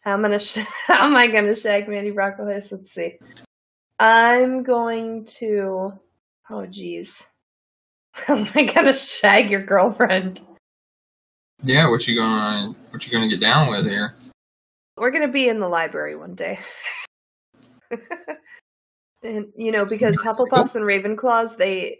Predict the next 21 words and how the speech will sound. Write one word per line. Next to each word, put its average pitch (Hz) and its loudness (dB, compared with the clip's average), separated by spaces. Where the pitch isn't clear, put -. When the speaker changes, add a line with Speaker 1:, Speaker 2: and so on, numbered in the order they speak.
Speaker 1:
they 202 -2
don't 214 -2
have 202 -6
circle 196 -8
jerks, 185 -6
but 196 -8
they 190 -6
do 214 -6
have 262 -2
circle 214 -8
studies. 202 -4
And, 208 2
um, 175 0
but 208 -4
nobody 277 2
showed 320 0
up 262 0
that - -6
day 165 -4
for 170 0
Speaker 2:
Hmm. 107 -8